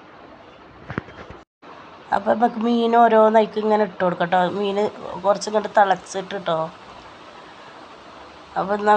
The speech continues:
മീൻ ഇങ്ങോട്ട് ഒടിയില്ലേ, നമുക്ക് ഒടിയാതെ കിട്ടും ട്ടോ. അപ്പൊ ഇത്രേ ഉള്ളൂ വീഡിയോ. വീഡിയോ ഇഷ്ടമായിക്കണമെങ്കിൽ ലൈക്ക് ചെയ്യുക, ഷെയർ ചെയ്യുക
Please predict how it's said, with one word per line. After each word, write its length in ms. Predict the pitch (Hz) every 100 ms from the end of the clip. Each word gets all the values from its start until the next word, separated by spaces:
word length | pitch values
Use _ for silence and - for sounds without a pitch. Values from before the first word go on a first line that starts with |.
| 214
മീൻ 260 | 208 208 214
ഇങ്ങോട്ട് 280 | 220 214 202 196 - - 202
ഒടിയില്ലേ, 480 | 190 208 214 190 185
നമുക്ക് 220 | 185 180 190
ഒടിയാതെ 580 | 180 185 185 185 185 196
കിട്ടും 320 | 185 175 180 151
ട്ടോ. 120 | 160 151 - - - - - - - - - - - - -
അപ്പൊ 160 | - 185 196
ഇത്രേ 260 | - 214 214
ഉള്ളൂ 160 | 196 196 190
വീഡിയോ. 360 | 175 170 170 175 175 175
വീഡിയോ 280 | 175 175 190
ഇഷ്ടമായിക്കണമെങ്കിൽ 640 | 190 - 180 180 175 175 175
ലൈക്ക് 260 | 170 165 -
ചെയ്യുക, 280 | 185 175 175 175
ഷെയർ 280 | - 175 175 180
ചെയ്യുക 260 | 175 -